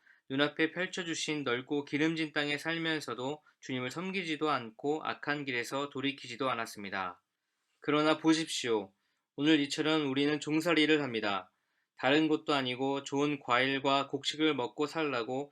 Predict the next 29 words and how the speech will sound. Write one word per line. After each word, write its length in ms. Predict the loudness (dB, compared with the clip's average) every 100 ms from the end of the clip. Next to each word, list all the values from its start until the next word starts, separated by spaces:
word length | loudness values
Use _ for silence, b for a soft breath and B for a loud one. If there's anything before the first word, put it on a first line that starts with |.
| b b -4
우리 140 | -2
조상에게 580 | -2 2 4 4 2 0
주신 320 | -2 -4 -4
바로 300 | -2 -2 -2
그 180 | -2 -2
땅에서 460 | 0 0 0 -2 -2
우리가 420 | -2 0 0 0
종이 300 | -4 -2 -2
되었습니다. 680 | -2 -2 -4 -6 -6 -6 -10 _ _ _ _ _ _ _ _ -2
땅에서 360 | 0 0 -2
나는 320 | -2 0 -2 -4
풍성한 480 | -6 -4 0 0
소출은 540 | -2 -6 -2 0 0 -4
우리의 360 | -10 -2 0 0
죄를 300 | 0 -4 -2
벌하시려고 800 | 0 2 2 0 -2 -2 -2 -6
세운 360 | -6 -6 -8 -12 B B B
이방 360 | -2 2 2 2
왕들의 560 | -2 -2 -2 2 2
것이 260 | 0 -6 -4
되었습니다. 680 | -4 -6 -8 -8 -6 -8 -12 _ _ _ _ _ _
그 180 | 0 4
왕들은 540 | 4 2 0 2 0
우리의 380 | -2 2 4 4
몸뚱이도 800 | 0 -2 -2 0 0 0 -2 -4
우리의 240 | -2 -2
가축도 800 | -2 -8 -12 -16 _ -4 -2 -2
마음대로 560 | 2 4 4 2 0 -2
부립니다. 580 | -6 -6 -6 -6 -8